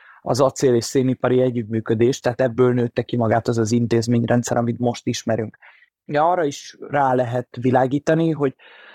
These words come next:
ugyan használunk nemzetközi szolgáltatásokat, tehát például mondjuk ott a Facebook, a Google, a Microsoft termékei, amik mindenkinek ismerősek lehetnek, de ezek nem európaiak.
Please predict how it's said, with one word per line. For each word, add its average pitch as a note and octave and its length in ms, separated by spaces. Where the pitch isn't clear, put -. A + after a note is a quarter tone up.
ugyan E3 300
használunk C#3 760
nemzetközi A#2+ 560
szolgáltatásokat, C3+ 1080
tehát A2 280
például A2+ 280
mondjuk A#2 320
ott A#2 180
a G2 40
Facebook, A#2+ 640
a G2+ 80
Google, A2 640
a A2+ 260
Microsoft B2+ 460
termékei, A#2+ 580
amik A#2 260
mindenkinek A#2+ 640
ismerősek B2 680
lehetnek, D#3+ 500
de E3+ 120
ezek F#3 220
nem G3 200
európaiak. A#2+ 800